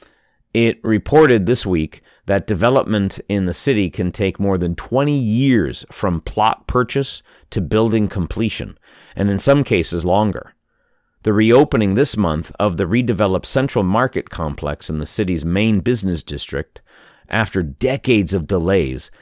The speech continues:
has triggered similar conversation on the same point. A shortage of available land shouldn't be cited as the main reason for delays, the pro-Beijing Wenweipo newspaper believes, as seventy-five percent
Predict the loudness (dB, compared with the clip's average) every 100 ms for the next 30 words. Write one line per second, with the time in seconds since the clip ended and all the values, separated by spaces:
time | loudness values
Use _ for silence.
0 | _ -6 -6 -2 0 0 -2 -2 0 2
1 | 2 0 -2 -2 -2 0 0 0 -2 -6
2 | -6 -4 -2 -2 -4 -4 -4 -6 -8 -10
3 | _ _ _ _ _ _ _ -8 -6 0
4 | 4 6 4 0 -2 0 0 2 4 4
5 | 2 2 2 2 -2 -6 -12 -8 0 0
6 | 2 0 0 2 2 2 -2 -2 0 0
7 | 0 0 0 0 0 -6 -6 -6 -2 0
8 | 0 -2 -12 -18 _ _ _ _ -12 -4
9 | 2 4 4 2 0 0 -2 -2 -2 -2
10 | -2 0 -2 -4 -4 -2 -2 -2 -4 -4
11 | -6 -6 -8 -10 -10 -8 -6 -4 -6 -8
12 | -12 -18 _ _ _ _ _ _ -2 0
13 | 2 2 4 2 2 2 0 0 -4 0
14 | 0 0